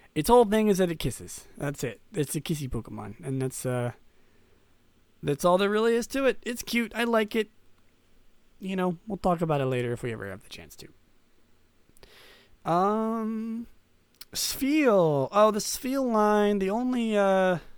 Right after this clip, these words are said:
the only primary type, ice type Pokemon in Gen three. What a good line.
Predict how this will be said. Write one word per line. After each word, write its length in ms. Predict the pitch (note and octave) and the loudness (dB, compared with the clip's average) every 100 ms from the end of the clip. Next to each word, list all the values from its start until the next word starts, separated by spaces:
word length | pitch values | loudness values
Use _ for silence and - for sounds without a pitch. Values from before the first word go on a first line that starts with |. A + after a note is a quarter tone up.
| - - _ - _ - | -20 -20 _ -20 _ -8
the 60 | |
only 140 | G3 G#3 | -6 -2
primary 420 | - G3 F#3+ F3+ | 2 2 4 2
type, 320 | - F3+ F3 - - - - - | 2 2 2 -4 -12 -20 -12 -4
ice 160 | E3+ | -2
type 180 | - D3 | -2 0
Pokemon 360 | D#3+ E3 D#3+ C#3+ | -2 0 -2 -2
in 60 | |
Gen 200 | C#3+ C#3 | -2 -4
three. 440 | - - C#3+ C#3+ B2+ - - - | -6 -8 -4 -4 -6 -14 -20 -4
What 180 | C4 E4 | -2 -2
a 40 | - | 0
good 420 | F#3 F#3+ F#3 E3+ - - - _ _ _ _ - | 2 4 4 0 -8 -14 -20 _ _ _ _ -20
line. 360 | B2+ G2 F#2+ | -14 -12 -12